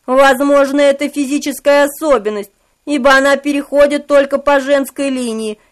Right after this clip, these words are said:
не всегда обусловлена сочетанием зеленых глаз и рыжих волос. Как вы знаете,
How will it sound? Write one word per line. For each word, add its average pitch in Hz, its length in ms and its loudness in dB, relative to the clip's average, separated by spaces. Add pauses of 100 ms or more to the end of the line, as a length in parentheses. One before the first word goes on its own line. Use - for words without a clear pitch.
(140)
не 277 140 -4
всегда 254 460 2
обусловлена 269 760 0
сочетанием 262 920 -4
зеленых 262 600 0
глаз 254 420 0
и 269 40 -2
рыжих 277 380 -4
волос. 262 560 0 (580)
Как 302 260 0
вы 294 180 -2
знаете, 277 760 0